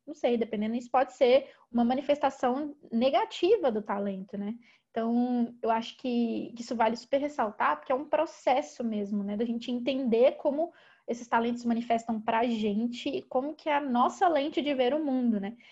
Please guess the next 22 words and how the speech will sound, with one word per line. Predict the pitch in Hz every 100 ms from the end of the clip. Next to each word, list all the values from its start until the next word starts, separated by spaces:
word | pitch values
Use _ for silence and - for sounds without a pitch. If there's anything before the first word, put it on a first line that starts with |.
| -
E | 226 262
o |
quanto | 262 254 269 349
a | 269
minha | 247 339 508
lente | 339 285 403 -
de | 269
ver | 247
o | 226
mundo | 220 349
é | 370
super | 294 - - 349 403
diferente | 370 - 381 320 -
da | 339
lente | 285 277
da | 269
Amanda. | 359 294 247 269 202 - - -
Mesmo | 233 254 311 403
que | 403
a |
gente | 349 339 -
tenha, | 320 294 302